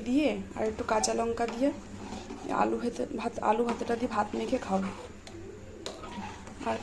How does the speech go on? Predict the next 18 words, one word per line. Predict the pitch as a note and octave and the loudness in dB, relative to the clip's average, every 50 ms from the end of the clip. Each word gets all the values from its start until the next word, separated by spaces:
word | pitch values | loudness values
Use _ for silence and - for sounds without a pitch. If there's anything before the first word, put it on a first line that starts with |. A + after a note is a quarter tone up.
| - | 8
কালকের | A#3 G#3+ A3 A3+ A3 - B3 A#3+ A#3+ A#3 A#3 - - - - - - - - - | 8 8 8 8 6 4 4 4 4 4 0 -4 -6 -8 -12 -12 -12 -8 0 2
তরকারি | B3+ A3+ A3 - A#3 A3 A#3 A3+ A3+ G#3+ | 4 4 4 4 2 4 6 6 6 6
আছে | G#3 - B3 G#3+ | 6 4 0 2
দু | A3+ A3 A3 | 4 4 4
রকমের, | G#3 G#3 G#3+ A3 A3 A3 G#3+ A3 | 4 4 2 0 0 2 2 4
বললামই | G#3+ G#3+ G#3+ G#3+ G#3+ G#3+ G#3+ G#3+ - | 4 4 4 4 4 2 2 0 -2
তো। | C4 C#4+ C#4+ - - - - - - - - - - - - - - - - - C4+ | -4 -6 -6 -10 -14 -14 -14 -14 -16 -16 -16 -16 -14 -14 -14 -12 -12 -14 -8 -2 0
মাংস | B3+ A3+ A3 G#3+ - - | 2 2 2 2 2 2
টাংস | A#3 A3+ A3+ B3+ B3 | 2 2 2 2 4
খেতে | - B3 A#3+ B3+ G#3+ G3+ | 4 4 4 4 4 6
আমার | G#3+ A3+ A3+ A3 | 6 4 4 2
ইচ্ছা | G#3 - - G#3+ G#3 | 0 0 0 2 2
করছে | A3 G3+ G3 - - G#3+ G#3+ | 0 0 2 0 0 2 0
না, | A3 G#3+ - - - - - - - - - C4+ B3 A#3 | 0 4 4 2 2 2 0 -2 -2 0 0 4 4 8
ওরা | A3+ A3 A3 A3+ | 8 6 6 6
যদি | A#3 A3 A#3+ A#3 - | 2 0 -2 -4 -2
খায় | A3+ A3+ A#3 A#3 - | 0 2 2 2 2
খাবে। | A#3 A3 G3+ B3+ | 0 2 4 4